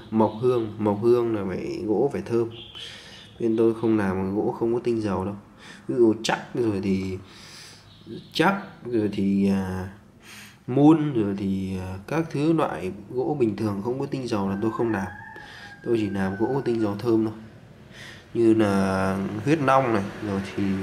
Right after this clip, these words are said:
hoàng đàn, ngọc am, trầm hương, bách xanh. Đấy, là tôi làm những cái gỗ có mùi thơm. Mỗi loại nó lại mùi thơm khác nhau, nhưng mà riêng cái thằng hoàng đàn này thì thơm cực kỳ quyến rũ luôn.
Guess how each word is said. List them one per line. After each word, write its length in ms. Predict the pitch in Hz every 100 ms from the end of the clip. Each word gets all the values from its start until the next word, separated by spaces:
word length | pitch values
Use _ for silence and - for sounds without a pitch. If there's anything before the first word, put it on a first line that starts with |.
| 98 95 - -
hoàng 220 | 104 104
đàn, 420 | 104 107 110 101
ngọc 180 | 110 107
am, 280 | 120 131 135 127 - - - -
trầm 220 | - 107
hương, 300 | 113 135 131 120 - - - - - - - - -
bách 140 | 143
xanh. 340 | 160 143 139 123 - - - -
Đấy, 160 | 107 123 165 -
là 80 | 107
tôi 140 | 113 113
làm 280 | 107 95
những 120 | 104 113
cái 120 | 127
gỗ 220 | 123 120
có 80 | 127
mùi 180 | 123 104
thơm. 320 | 104 117 110 110 - - - - - - - - - - - - - - - - - - -
Mỗi 180 | 117 143
loại 240 | 143 123
nó 120 | 120
lại 120 | 135
mùi 140 | 113 107
thơm 220 | 120 113
khác 160 | 123 127
nhau, 300 | 123 113 113
nhưng 160 | 110 113
mà 100 | 101
riêng 260 | 110 135
cái 80 | 143
thằng 180 | 143 110
hoàng 200 | 101 98
đàn 240 | 98 92
này 140 | 95 92
thì 220 | 90 90 - - - - - - - - - -
thơm 220 | 113 110
cực 240 | 117 110
kỳ 120 | 113
quyến 220 | 101 110 120
rũ 140 | 175
luôn. 260 | 143 131